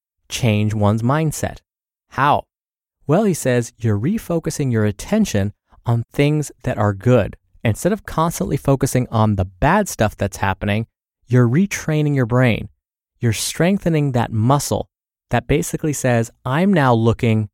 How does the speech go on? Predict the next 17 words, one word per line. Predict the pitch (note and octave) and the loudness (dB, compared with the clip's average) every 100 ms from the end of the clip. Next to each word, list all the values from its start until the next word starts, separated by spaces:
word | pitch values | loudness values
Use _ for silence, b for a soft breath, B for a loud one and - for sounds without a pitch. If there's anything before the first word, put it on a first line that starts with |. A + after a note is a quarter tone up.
| _ - | _ -8
for | A#2+ | -4
things | - A#2+ A2 G#2+ - - | -2 0 2 0 -4 -4
that | G#2 | -2
I'm | F#2+ F#2+ | -2 -2
grateful | A#2 E3+ - B2 | 0 0 0 -4
for. | - G#2+ G#2 - _ b b | -4 -6 -4 -6 _ b b
I'm | A2 A2+ | -2 0
now | A#2+ F#3+ | 0 2
looking | F3+ C3 C3 - | 0 0 -4 -2
out | A2+ A2+ | -2 -2
into | A2+ G#2+ | -4 -2
the | G2+ | -2
world | G#2 G#2 G#2 _ | 0 0 -4 _
with | A#2 G2+ | -4 0
a | G#2 | 0
new | A2 G#2+ | 2 2
lens." | G#2 G#2+ G2 F#2 - | 2 2 0 -6 -14